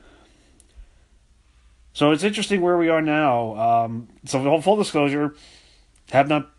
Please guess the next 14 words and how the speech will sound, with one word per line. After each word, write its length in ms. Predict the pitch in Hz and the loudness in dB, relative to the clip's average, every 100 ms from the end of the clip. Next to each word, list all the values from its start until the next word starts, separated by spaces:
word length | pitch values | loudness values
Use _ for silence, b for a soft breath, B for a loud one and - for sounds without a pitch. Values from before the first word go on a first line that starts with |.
| _ | _
bought 260 | 135 131 131 | -2 -2 -2
these 120 | 117 | -8
games 260 | 123 120 | -6 -6
yet, 180 | 120 120 | -2 -2
have 120 | 113 | -2
not 180 | 117 120 | -6 -6
played 200 | - 120 | -4 -4
them 120 | 117 | -4
at 60 | 113 | -4
all. 360 | 113 113 113 107 | -2 -2 -2 -6
I'm 100 | 110 | -4
not, 260 | 117 113 b b b b b | -4 -6 b b b b b
I 40 | |
never 420 | 120 120 123 120 | -2 0 0 -2